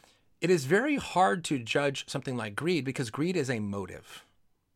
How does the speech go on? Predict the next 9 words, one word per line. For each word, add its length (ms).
right? 160
That 140
is 160
an 100
inward 480
sin. 240
And 100
so, 240
um, 320